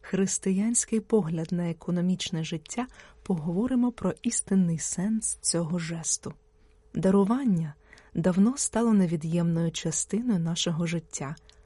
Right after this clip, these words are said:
особливо в святковий період. Але чи ми завжди розуміємо його глибоке значення? Часто цей жест зводиться до споживацької звички: купити,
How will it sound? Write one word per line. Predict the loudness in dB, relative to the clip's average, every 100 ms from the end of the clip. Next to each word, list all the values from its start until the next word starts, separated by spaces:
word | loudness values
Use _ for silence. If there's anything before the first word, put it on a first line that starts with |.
| _ -12 -2
особливо | 2 4 4 4 2 2
в |
святковий | 0 -2 -2 -4 -2 -2 -2
період. | -4 -4 -4 -6 -10 -20 _ _ _ _ _ -20 -4
Але | -2 2 0
чи | 2 2
ми | 6 6
завжди | 4 2 4 6
розуміємо | 6 6 8 8 6 4 2 2
його | 0 0 0
глибоке | 2 2 2 0 2
значення? | 4 2 0 -4 -6 -6 -6 -12 _ _ _ _ _ -6
Часто | 0 0 0 -4 -6 -8 -20 -14 -2
цей | 2 4 4
жест | 2 0 -2 0
зводиться | 0 2 2 2 0 0 -2
до | 2
споживацької | 0 0 -4 -2 -4 -2 -2 0 0 0
звички: | 0 -4 -4 -8 -10 -14 -14 _ _ _ _ -4
купити, | -2 0 0 -2 -2 -6